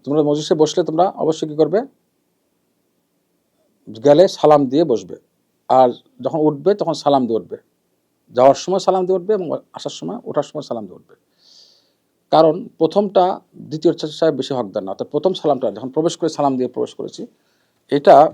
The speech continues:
দ্বিতীয় সালাম, ওঠার সময় যে সালাম, মজলিস ত্যাগের সময়, এই সালামের চেয়ে বেশি হকদার না, অর্থাৎ দুটোই সমান সুন্নাহ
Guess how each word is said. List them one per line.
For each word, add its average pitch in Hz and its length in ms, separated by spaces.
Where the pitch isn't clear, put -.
দ্বিতীয় 143 320
সালাম, 151 260
ওঠার 143 200
সময় 180 260
যে 156 80
সালাম, 147 300
মজলিস 123 240
ত্যাগের 120 220
সময়, 165 220
এই 139 100
সালামের 131 260
চেয়ে 135 160
বেশি 127 140
হকদার 127 260
না, 156 60
অর্থাৎ 147 160
দুটোই 139 260
সমান 151 320
সুন্নাহ 123 380